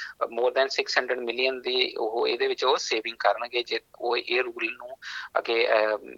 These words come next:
ਫਾਈਨਲਾਈਜ਼ ਹੋ ਜਾਂਦਾ ਹੈ, ਰੂਲ ਐਪਲੀਕੇਬਲ ਹੋ ਜਾਂਦਾ ਹੈ, ਤੇ six hun-, more than six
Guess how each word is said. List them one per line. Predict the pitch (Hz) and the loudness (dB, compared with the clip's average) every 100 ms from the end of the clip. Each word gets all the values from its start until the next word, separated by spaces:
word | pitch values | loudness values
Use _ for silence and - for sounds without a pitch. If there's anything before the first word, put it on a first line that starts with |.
| - | -6
ਫਾਈਨਲਾਈਜ਼ | - 107 107 110 107 | 2 2 4 2 2
ਹੋ | 113 | -2
ਜਾਂਦਾ | - 104 107 | -2 2 4
ਹੈ, | 110 110 | 6 4
ਰੂਲ | 110 120 - _ 120 | -2 -4 -6 _ -10
ਐਪਲੀਕੇਬਲ | - 113 117 117 113 | -6 -4 0 2 2
ਹੋ | 110 | 2
ਜਾਂਦਾ | 113 120 147 | 2 6 6
ਹੈ, | - - - - | 4 -8 -8 -2
ਤੇ | 135 151 | 2 2
six | - 147 - 127 | 0 -2 2 0
hun-, | 131 | 0
more | 123 135 | 2 4
than | 151 | 4
six | 143 | 2